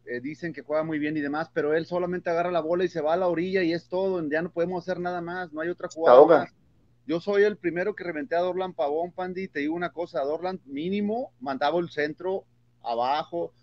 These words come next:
Speaker 1: centro peligroso para que la pudiera ahí a algún rebote, algún autogol del rival, pero Maxi últimamente quiere seguir burlando, quiere él, eh, ponerse la estafeta del mejor jugador solamente por andar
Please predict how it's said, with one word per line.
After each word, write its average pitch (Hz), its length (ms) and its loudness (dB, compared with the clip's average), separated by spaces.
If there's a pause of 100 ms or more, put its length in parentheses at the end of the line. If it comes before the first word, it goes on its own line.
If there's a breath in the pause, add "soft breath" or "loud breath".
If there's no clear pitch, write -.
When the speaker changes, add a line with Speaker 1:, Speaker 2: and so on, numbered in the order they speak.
(140)
Speaker 1:
centro 156 360 -2
peligroso 143 540 -2
para 135 260 0
que 131 100 -6
la 127 120 -2
pudiera 151 480 2
ahí 143 220 -2
a 147 300 2
algún 131 240 -4
rebote, 151 440 -2
algún 147 520 -2
autogol 135 500 -4
del 143 160 -8
rival, 131 400 -2 (500)
pero 131 260 2
Maxi 151 340 -2
últimamente 175 760 -2 (260)
quiere 147 200 -2
seguir 160 240 -4
burlando, 165 520 0
quiere 156 220 -2
él, 170 180 -4 (160)
eh, 143 460 2
ponerse 147 300 -6
la 175 60 -2
estafeta 151 460 -4
del 156 160 0
mejor 143 280 -4
jugador 160 400 0
solamente 165 400 -4
por 156 180 -4
andar 147 340 -2